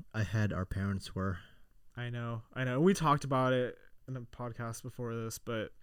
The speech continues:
Speaker 2: our generation has it rough, man.
Speaker 1: Well, but you have it good.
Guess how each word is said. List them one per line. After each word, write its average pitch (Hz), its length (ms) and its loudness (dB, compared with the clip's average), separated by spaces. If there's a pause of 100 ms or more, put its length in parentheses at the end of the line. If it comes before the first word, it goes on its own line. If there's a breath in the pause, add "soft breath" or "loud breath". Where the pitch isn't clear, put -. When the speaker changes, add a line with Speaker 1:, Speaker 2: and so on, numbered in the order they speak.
(1800 soft breath)
Speaker 2:
our 135 160 -2
generation 170 600 2
has 147 280 4
it 170 60 4
rough, 175 420 6
man. 160 540 4 (440)
Speaker 1:
Well, 151 280 10
but 135 300 12
you 143 280 12
have 151 220 10
it 98 320 0
good. 110 400 6